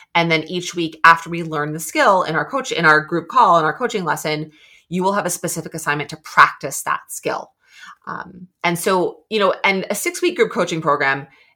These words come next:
is not going to transform your body. It's not going to transform your relationship with food.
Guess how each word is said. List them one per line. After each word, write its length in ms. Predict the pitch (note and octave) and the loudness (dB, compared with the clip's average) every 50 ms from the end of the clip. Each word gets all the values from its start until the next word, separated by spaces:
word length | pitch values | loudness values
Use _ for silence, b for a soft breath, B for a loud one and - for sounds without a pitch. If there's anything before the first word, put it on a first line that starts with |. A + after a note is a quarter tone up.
| _ - | _ -4
is 160 | G3+ F#3 F3 | -2 -2 2
not 300 | G3 G3+ F#3 F3+ - E3+ | 4 4 4 4 4 2
going 260 | E3 F3+ E3+ E3 D#3+ | 0 0 0 0 -2
to 420 | D#3 - - F3 D#3 D#3 D3 D#3 - _ | -4 -4 -4 -2 -2 -2 -4 -6 -12 _
transform 560 | - - E3 D3+ D3 D3 - - C#3+ C#3 C3+ | -8 -4 -4 -4 -4 -4 -6 -6 -6 -6 -6
your 140 | C3+ C3+ - | -6 -6 -4
body. 340 | - - - - - - - | -2 -2 -2 -4 -6 -8 -8
It's 140 | E3+ E3+ - | -8 -4 -2
not 140 | G3 G3 F#3+ | -2 0 0
going 160 | G#3+ G#3+ G#3 | -2 -4 -4
to 80 | A3+ A3+ | -6 -8
transform 680 | - - - F#3 E3+ E3 E3 - - D#3+ D3+ D3 D3+ | -8 -8 -6 -6 -6 -6 -6 -8 -6 -4 -4 -4 -2
your 100 | D3 C#3+ | -4 -4
relationship 600 | C#3+ C#3 C#3+ B2+ - - - C3+ - - - - | -4 -4 -4 -6 -6 -8 -10 -10 -12 -12 -10 -12
with 100 | C3+ - | -12 -12
food. 340 | - - C3 - - - | -10 -10 -10 -10 -12 -18